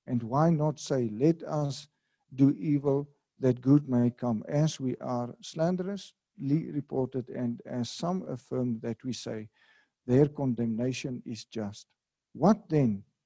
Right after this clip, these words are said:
Are your be-, are you better than they? Not at all, for we have previously charged both Jews and Greeks that they are all under sin." En hier is ons die gedagte wat die Here deurbring,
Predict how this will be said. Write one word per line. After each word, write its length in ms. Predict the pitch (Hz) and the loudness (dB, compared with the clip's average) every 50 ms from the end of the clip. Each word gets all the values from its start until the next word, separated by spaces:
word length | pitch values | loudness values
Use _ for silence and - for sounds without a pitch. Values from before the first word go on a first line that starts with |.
| _ _ _ _ _ _ _ _ _ _ _ _ _ _ _ _ _ _ _ - | _ _ _ _ _ _ _ _ _ _ _ _ _ _ _ _ _ _ _ 2
Are 240 | 156 160 170 185 185 | 6 6 8 8 6
your 360 | 160 143 151 160 165 165 151 | 6 6 6 8 8 6 6
be-, 340 | 135 131 143 147 160 190 - | 6 8 8 8 8 8 4
are 240 | - 165 180 196 180 | 0 2 4 4 4
you 160 | 165 175 180 | 6 4 6
better 340 | 147 156 156 156 - 190 156 | 8 6 6 6 6 4 4
than 220 | 147 160 147 135 | 6 4 4 6
they? 320 | 120 127 151 202 247 254 - _ _ - | 8 8 8 8 6 4 -2 _ _ -2
Not 280 | - 147 180 185 196 202 | 4 6 6 6 6 6
at 180 | 190 175 180 | 6 4 4
all, 240 | - 156 143 127 113 | 4 2 4 2 2
for 240 | 107 - 151 147 127 | -2 0 2 2 4
we 320 | 120 120 135 185 220 254 | 4 6 6 8 8 8
have 320 | 233 175 143 139 131 - - | 6 4 2 0 -2 -4 -2
previously 500 | 214 226 240 220 220 202 185 - 196 170 | 0 0 2 2 2 0 0 -2 -4 -4
charged 420 | - - 156 147 147 139 139 139 | -4 -2 0 0 0 -2 -2 2
both 280 | 127 143 196 226 208 - | 6 6 6 6 6 2
Jews 280 | - - 139 131 120 - | -2 -2 -2 -2 -2 0
and 240 | - 190 208 196 | 2 2 2 2
Greeks 400 | 143 139 131 131 123 - - - _ _ _ _ _ _ - | 2 0 0 -2 -2 -2 -10 -20 _ _ _ _ _ _ 0
that 200 | 139 139 139 139 | 2 2 4 4
they 180 | 143 139 143 | 4 4 4
are 380 | 139 - 151 143 143 139 135 - _ _ _ _ _ _ | 4 2 0 0 0 0 -2 -4 _ _ _ _ _ _
all 420 | - 175 170 180 180 180 180 180 180 | 4 6 8 8 8 6 4 0 -6
under 260 | 170 165 156 147 151 | -10 -10 -6 -6 -6
sin." 420 | 135 - - - - 131 113 101 104 _ _ _ _ _ _ _ _ _ _ _ _ - | -6 -8 -10 -10 -10 -10 -10 -12 -14 _ _ _ _ _ _ _ _ _ _ _ _ -6
En 120 | 165 151 | -4 0
hier 100 | 160 202 | 0 0
is 120 | 214 - | 0 0
ons 160 | 247 254 208 180 | -2 -4 -4 -2
die 120 | 208 208 | 0 0
gedagte 640 | - - 170 127 120 - 147 151 - - - 180 147 | 2 2 0 0 2 4 4 4 2 2 2 4 6
wat 140 | 147 143 135 | 6 6 6
die 160 | 139 135 139 | 6 6 6
Here 220 | 147 156 151 151 | 8 6 6 4
deurbring, 640 | 139 131 135 143 156 147 143 143 147 139 135 135 | 2 4 6 6 6 6 4 0 -2 -2 -2 -4